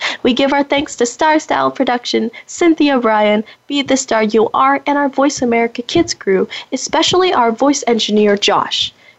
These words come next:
Thanks to our guests and reporters from around the world, and thank you to our listeners for making us a top-rated program.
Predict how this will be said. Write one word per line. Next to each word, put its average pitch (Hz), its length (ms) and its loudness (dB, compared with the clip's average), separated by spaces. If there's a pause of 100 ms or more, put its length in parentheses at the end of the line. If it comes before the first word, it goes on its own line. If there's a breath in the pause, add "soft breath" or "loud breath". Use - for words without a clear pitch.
(120)
Thanks 285 260 -4
to 247 100 0
our 233 100 0
guests 262 380 -4
and 220 180 2
reporters 214 480 0
from 208 160 0
around 254 560 2
the 254 80 2
world, 190 560 2
and 208 180 0
thank 262 300 2
you 240 200 2
to 220 180 0
our 196 260 0 (100)
listeners 202 640 -6 (200 loud breath)
for 214 100 0
making 208 320 0
us 214 240 -2
a 202 100 2
top-rated 190 720 0
program. - 460 -6